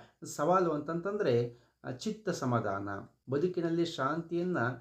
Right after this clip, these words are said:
ಕಂಡುಕೊಳ್ಳಲಿಕ್ಕೆ ಪರಿತಪಿಸ್ತಾ ಇರತಕ್ಕಂತಹ ಸನ್ನಿವೇಶಗಳು. ಈ ಒಂದು ಕ್ರಿಯೆಗೆ ಮರುಳ ಸಿದ್ದೇಶ್ವರರು ಹೇಳುವಂಥದ್ದು ಸಮಾಧಾನವಾದ ಚಿತ್ತ,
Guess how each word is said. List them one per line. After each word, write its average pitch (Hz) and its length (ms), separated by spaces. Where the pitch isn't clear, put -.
ಕಂಡುಕೊಳ್ಳಲಿಕ್ಕೆ 190 1160
ಪರಿತಪಿಸ್ತಾ 190 600
ಇರತಕ್ಕಂತಹ 139 720
ಸನ್ನಿವೇಶಗಳು. 117 880
ಈ 180 100
ಒಂದು 220 240
ಕ್ರಿಯೆಗೆ 170 560
ಮರುಳ 151 260
ಸಿದ್ದೇಶ್ವರರು 160 640
ಹೇಳುವಂಥದ್ದು 127 880
ಸಮಾಧಾನವಾದ 139 960
ಚಿತ್ತ, - 340